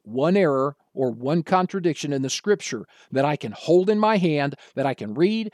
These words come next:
that I can study, that I can preach, and that I can teach. Scripture, what's it like? It's inerrant. Scripture, what's it like? Scripture is clear.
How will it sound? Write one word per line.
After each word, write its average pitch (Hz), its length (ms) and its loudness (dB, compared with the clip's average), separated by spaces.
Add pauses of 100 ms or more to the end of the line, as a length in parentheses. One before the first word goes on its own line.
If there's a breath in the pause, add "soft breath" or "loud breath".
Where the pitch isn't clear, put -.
(120 soft breath)
that 147 100 -4
I 151 60 -2
can 117 140 -8
study, 196 440 2 (140)
that 151 100 -2
I 151 60 -2
can 120 180 -8
preach, 208 440 0 (100)
and 151 100 -4
that 165 60 2
I 170 80 2
can 170 200 2
teach. - 440 -6 (1600)
Scripture, - 720 -2 (880)
what's 180 240 2
it 160 80 4
like? 185 480 0 (100)
It's 139 200 -6
inerrant. 147 580 -2 (560)
Scripture, - 580 -2
what's 147 300 0
it 147 100 0
like? 175 500 0 (960 soft breath)
Scripture - 560 -2
is 180 140 4
clear. 196 840 -2